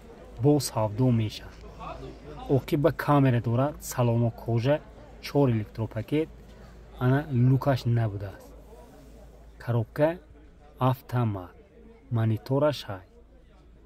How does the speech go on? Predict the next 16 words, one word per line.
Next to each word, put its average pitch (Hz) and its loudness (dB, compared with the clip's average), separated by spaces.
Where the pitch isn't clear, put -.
Короче, 135 -2
ҳама 160 -2
чизаш 131 -4
ҳай 117 0
ин 101 -4
мошина. 95 -10
Ранга 156 4
мебинӣ, 147 4
просто 131 2
дам 151 4
мегирӣ. 98 -4
Регловка 143 4
сидениҳо. 120 0
Стоп - 0
старт - 2
ҳай. 107 -8